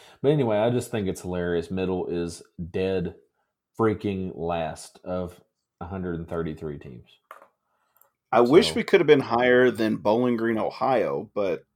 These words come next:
Speaker 2: take what you can
Speaker 1: Yeah.
Speaker 2: get.
Speaker 1: Yeah,
Speaker 2: What is
Speaker 1: I
Speaker 2: the
Speaker 1: mean
Speaker 2: lowest one on here that you were surprised at?
Speaker 1: Oh, I think, um,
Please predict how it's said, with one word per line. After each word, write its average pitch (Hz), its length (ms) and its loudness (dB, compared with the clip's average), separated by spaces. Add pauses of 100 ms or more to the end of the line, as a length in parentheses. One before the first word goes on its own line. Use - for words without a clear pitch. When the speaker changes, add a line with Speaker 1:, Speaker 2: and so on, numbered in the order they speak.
(400)
Speaker 2:
take 139 160 0
what 123 140 0
you 110 80 -4
can 95 160 -6
Speaker 1:
Yeah. 73 80 -4
Speaker 2:
get. 69 120 -4 (1700)
Speaker 1:
Yeah, - 100 -2
Speaker 2:
What 156 120 12
is 226 120 4
Speaker 1:
I - 40 -4
Speaker 2:
the 156 100 10
Speaker 1:
mean 120 120 6
Speaker 2:
lowest 143 380 8
one 120 160 2
on 113 160 2
here 113 180 2
that 113 220 0
you 120 80 -2
were 113 80 0
surprised 101 540 0
at? 90 220 -2 (1800)
Speaker 1:
Oh, 107 200 0
I 107 140 2
think, 107 420 -6
um, 85 600 -6